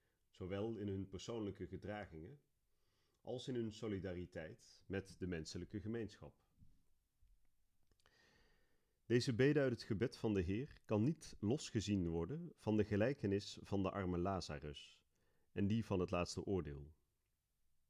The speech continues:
Net zoals de gist in het deeg,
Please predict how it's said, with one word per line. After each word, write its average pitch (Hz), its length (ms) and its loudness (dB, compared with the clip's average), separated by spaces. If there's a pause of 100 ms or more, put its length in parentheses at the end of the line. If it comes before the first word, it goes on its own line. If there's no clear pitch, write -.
(1600)
Net 101 200 2
zoals 104 280 2
de 104 100 -2
gist 123 320 0
in 110 80 4
het 95 160 4
deeg, 98 460 -2